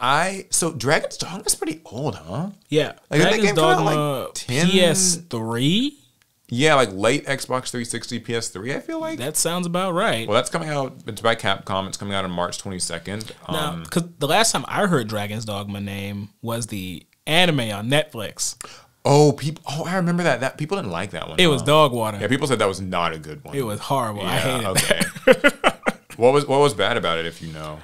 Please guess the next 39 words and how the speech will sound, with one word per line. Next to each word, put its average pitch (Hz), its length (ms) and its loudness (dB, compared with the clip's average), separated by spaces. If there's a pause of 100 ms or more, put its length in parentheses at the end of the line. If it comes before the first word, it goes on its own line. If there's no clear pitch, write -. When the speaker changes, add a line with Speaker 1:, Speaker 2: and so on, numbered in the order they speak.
(260)
Speaker 2:
Oh 156 240 4
my 90 220 -4
gosh, 123 580 -2
where 143 220 2
do 123 140 2
I 85 100 -6
start? - 540 -2
Speaker 1:
Was 185 120 2
it - 60 4
a 508 160 10
three 107 220 -4
D 98 160 -4
anime? 95 500 -6 (260)
Speaker 2:
I 147 120 0
believe 165 680 0 (240)
there, 147 320 2 (840)
I - 40 -4
don't, 226 200 -2
was 196 160 2
it, 262 180 -6
I 185 60 -4
don't 240 120 2
think 262 140 -4
it 254 40 -4
was 190 120 2
three-dimensional, 151 880 -4 (340)
but 165 120 6
it - 20 6
was 151 160 0
poor 139 400 2
regardless. 107 720 -6
Speaker 1:
I, 113 160 4
I 113 160 4
know 151 160 0
people 160 220 -4
said 90 100 -8
they 85 80 -6
did 80 140 -10
not 80 220 -10